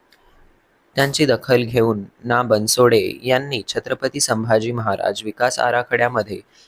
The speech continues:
शूर योद्धा गोविंद गोपाळ गायकवाड यांच्याही समाधीस्थळाचा समावेश करावा असे निर्देश वरिष्ठ अधिकाऱ्यांना दिले होते.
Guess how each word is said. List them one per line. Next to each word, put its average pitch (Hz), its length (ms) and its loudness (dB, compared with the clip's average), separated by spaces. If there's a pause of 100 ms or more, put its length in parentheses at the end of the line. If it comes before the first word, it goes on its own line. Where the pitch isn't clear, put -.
(100)
शूर 147 280 4
योद्धा 107 420 4
गोविंद 113 420 2
गोपाळ 110 480 2
गायकवाड 98 480 0
यांच्याही 120 580 -2
समाधीस्थळाचा 107 880 -2
समावेश 104 560 -2
करावा 101 380 -2 (380)
असे 117 200 -2
निर्देश 110 600 0
वरिष्ठ 117 380 0
अधिकाऱ्यांना 104 640 0
दिले 98 260 -2
होते. 98 300 -12